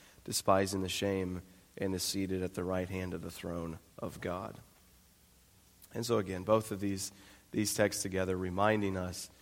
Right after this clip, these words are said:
that we are to run, we are to set our, our minds and our hearts, uh, firmly on what is ahead, and, uh, sort of implied for some other text, not looking to the right hand or to the left, but to finish our course, to run well, to run with endurance,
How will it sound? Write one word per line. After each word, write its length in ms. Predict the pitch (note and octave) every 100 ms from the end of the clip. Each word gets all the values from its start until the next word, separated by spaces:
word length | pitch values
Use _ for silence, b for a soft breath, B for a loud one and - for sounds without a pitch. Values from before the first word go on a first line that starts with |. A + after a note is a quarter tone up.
| b b _
that 320 | F#2+ F#2 F2+ G2
we 160 | G2+
are 160 | G2 A2
to 240 | A2 G#2+
run, 580 | F#2 G2+ B2 C3+ C3+ C3
we 140 | G#2+
are 200 | G#2 G#2+
to 220 | G#2+ - F#2+
set 380 | - A#2+ A#2 -
our, 420 | G#2 G2+ G2 F#2+ -
our 140 | F#2+ F#2
minds 480 | F#2 A2+ B2 A#2+ A2
and 100 | G2+
our 120 | G2
hearts, 580 | A2 A2+ G#2+ - - b b b b -
uh, 200 | F#2 F2+
firmly 640 | - A#2+ C#3 C#3 C3+ C3
on 340 | - G#2 G2+
what 220 | G#2 A2+ A2+
is 140 | G2
ahead, 440 | G2 A2 C3 F3
and, 200 | B2+ G2+ F#2 B B B B -
uh, 160 | F#2
sort 240 | F#2 A2+ G#2+
of 260 | F#2+ - -
implied 640 | G2+ A2+ A2 A2 A2 G2+
for 100 | -
some 120 | G2
other 200 | G2+ A2+
text, 340 | G#2 A2+ G#2+ -
not 180 | G#2
looking 300 | G#2+ G#2+ A2+
to 120 | G#2 A2+
the 100 | G#2
right 240 | G#2+ G#2+
hand 240 | A2+ G#2+
or 80 | A2
to 40 | G2+
the 120 | G2+
left, 320 | G2 F#2+ -
but 140 | G2
to 80 | -
finish 420 | - B2 C3 B2+
our 100 | A#2+
course, 360 | A#2 G#2 G#2 G#2
to 120 | -
run 360 | G2 A2 A#2+ A2
well, 260 | G#2+ G#2
to 120 | G2+ F#2+
run 240 | G#2 A2+
with 140 | G#2+
endurance, 500 | G2+ F#2+ F#2+ F#2+ F#2+